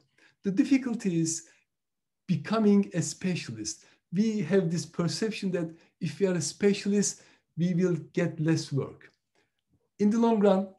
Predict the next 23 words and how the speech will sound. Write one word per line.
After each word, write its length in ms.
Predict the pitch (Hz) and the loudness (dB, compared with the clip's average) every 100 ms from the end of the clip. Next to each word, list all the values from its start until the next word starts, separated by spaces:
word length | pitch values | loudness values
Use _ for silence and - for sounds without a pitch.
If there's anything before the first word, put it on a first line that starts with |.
| _ _ | _ _
it 120 | 151 139 - - | -6 -6 -8 -8
doesn't 320 | 156 143 151 | -2 2 4
work 180 | 139 131 | 6 4
like 200 | 120 110 | 0 -6
this. 260 | 113 104 - | -8 -12 -12
Trust 400 | - 165 143 - | -6 -4 -2 0
me 100 | 135 | -2
for 200 | 127 92 | -2 -10
that. 240 | 82 - _ - _ 139 | -12 -18 _ -20 _ 2
You 120 | 135 | 4
know, 260 | 143 139 139 - | 6 4 -2 -14
and, 320 | - 139 143 139 | -2 0 0 0
and 240 | 139 139 139 | 0 0 -2
if 160 | 139 | -2
you 100 | 190 | 0
look 180 | 196 - | 0 0
at 240 | 170 - - | -4 -4 -2
the, 260 | 147 143 | 2 2
the, 400 | 135 139 127 135 - _ _ 147 | 2 -2 -2 -4 -8 _ _ -10
uh, 40 | 123 120 127 135 147 - 156 147 - - - _ | -8 -8 -10 -12 -14 -18 -14 -14 -14 -18 -20 _
pool 220 | 202 190 | 4 4
of 160 | 165 - | 4 0
translators 880 | 170 165 196 202 202 214 202 - | -2 0 6 6 6 0 -2 -4